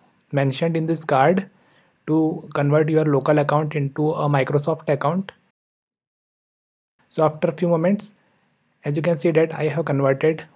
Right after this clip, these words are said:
my local account into Microsoft account. So we have completed both the s-, initial requirements for passwordless sign-in feature.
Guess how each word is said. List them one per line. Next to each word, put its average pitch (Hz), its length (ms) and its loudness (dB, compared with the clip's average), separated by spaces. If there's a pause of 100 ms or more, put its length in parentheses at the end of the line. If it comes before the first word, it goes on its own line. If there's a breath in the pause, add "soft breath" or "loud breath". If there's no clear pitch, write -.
my 143 160 0
local 143 380 2
account 151 360 -4
into 147 220 -4
Microsoft 147 600 -4
account. 156 440 -4 (1120)
So - 180 -6
we 151 160 0
have 160 140 0
completed 147 520 0 (440 soft breath)
both 147 220 2
the 175 100 4
s-, - 180 -6 (640)
initial 151 400 4
requirements 160 880 0 (320)
for 143 500 2 (120)
passwordless 160 840 4 (380)
sign-in 151 400 0
feature. 156 460 0